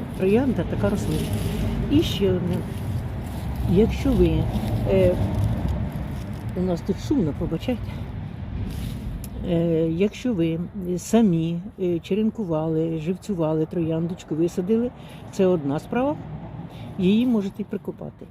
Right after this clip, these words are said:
Якщо ви купили десь в питомнику або в когось купили там на базарі троянду, і ви її, вона була привита до шипшини,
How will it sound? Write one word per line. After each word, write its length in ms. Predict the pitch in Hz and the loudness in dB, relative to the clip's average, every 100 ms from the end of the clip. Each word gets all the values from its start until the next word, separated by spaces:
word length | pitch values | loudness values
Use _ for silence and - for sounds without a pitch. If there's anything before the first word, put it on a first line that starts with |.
| - | -4
Якщо 420 | 175 214 - 226 | -2 -2 0 0
ви 120 | 156 | 0
купили 540 | - 180 160 156 151 | -2 -6 -2 -2 -2
десь 280 | 143 180 220 | 0 2 0
в 40 | - | -2
питомнику 640 | 185 147 151 156 - 180 - - - - | -6 -4 -4 -6 -8 -14 -16 -20 -20 -6
або 200 | 180 220 | 0 0
в 100 | 190 | 0
когось 440 | - 139 147 143 | 2 4 4 0
купили 400 | - 139 196 202 | -12 -6 -2 -2
там 200 | 170 165 | -2 -6
на 80 | 156 | -6
базарі 400 | 147 143 156 156 | -6 -6 -4 -4
троянду, 640 | - 208 151 139 151 185 226 | -2 0 0 0 -2 -6 -2
і 140 | 196 | 4
ви 80 | 185 | 6
її, 260 | 165 160 160 | 6 4 2
вона 280 | 160 160 139 | 0 0 -4
була 220 | 143 143 | -6 -6
привита 480 | - 160 143 - 135 | -2 -2 -2 -4 -6
до 220 | 139 151 | -2 -4
шипшини, 640 | - - - 131 143 196 | -6 -14 -10 -8 -6 -8